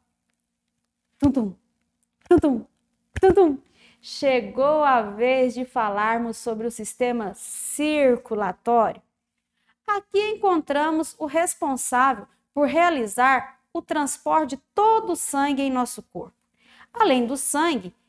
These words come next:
ele é composto pelo coração e vasos sanguíneos, as artérias, veias e vasos capilares. Se você passar seu dedinho aqui perto do pescocinho, aqui assim, ó,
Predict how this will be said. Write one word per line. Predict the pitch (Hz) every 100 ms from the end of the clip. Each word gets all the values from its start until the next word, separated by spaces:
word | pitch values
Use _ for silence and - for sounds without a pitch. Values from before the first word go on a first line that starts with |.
| _
ele | 330 311
é |
composto | 311 294 269 247 220 -
pelo | - 196 175 - _ -
coração | 240 320 440 - 339 330 403 _ _ _ _ _ _ _
e | 415
vasos | 226 214 277 330 320 254
sanguíneos, | - - 269 233 226 208 127 - - _ _ _
as | - 226 226
artérias, | 262 262 - 254 262 269 262 254 254 - - _
veias | 175 - 208 240 262 262 262 - - _ -
e | 349
vasos | 185 208 247 262 240 -
capilares. | 247 247 233 185 131 - - _ _ _ _
Se | - 427
você | 466 480 - - 339 311 247 - _ _ _ _
passar | - 302 294 330
seu | 311 311
dedinho | 247 247 247 262
aqui | 240
perto | - 277 269
do | 233
pescocinho, | - 214 - 214 - - 233
aqui | 208 -
assim, | 226 - 320 311
ó, | 311